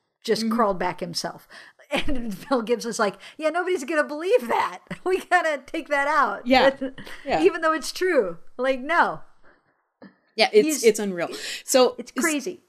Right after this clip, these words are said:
Speaker 2: so the movie itself, um, I feel like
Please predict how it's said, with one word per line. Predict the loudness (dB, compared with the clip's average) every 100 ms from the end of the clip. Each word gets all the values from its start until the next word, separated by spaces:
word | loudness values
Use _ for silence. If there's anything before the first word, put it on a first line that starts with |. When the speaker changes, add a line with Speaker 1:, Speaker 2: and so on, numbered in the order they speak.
| _ _
Speaker 2:
so | -6 0 0
the | 2
movie | 0 0 -2
itself, | -2 -4 -4 -4 -6 -10
um, | -6 -6 -6 -10 -14 -20 _ _ _ _ -10
I |
feel | -2 2
like | 4 2 -2